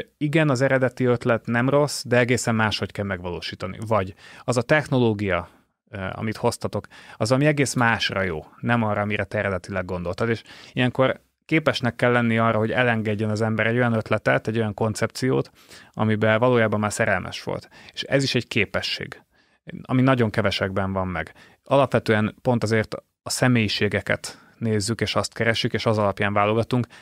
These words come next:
Nem az ötlet a legfontosabb, hanem az, hogy milyen humán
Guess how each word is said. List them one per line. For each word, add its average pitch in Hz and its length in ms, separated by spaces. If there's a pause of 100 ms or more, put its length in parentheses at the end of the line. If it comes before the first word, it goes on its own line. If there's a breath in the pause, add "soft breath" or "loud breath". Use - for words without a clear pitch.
(140 loud breath)
Nem 131 220
az 113 120
ötlet 104 460 (460 soft breath)
a - 100
legfontosabb, 107 720
hanem 107 220
az, 113 180
hogy 104 140
milyen 101 500
humán 101 500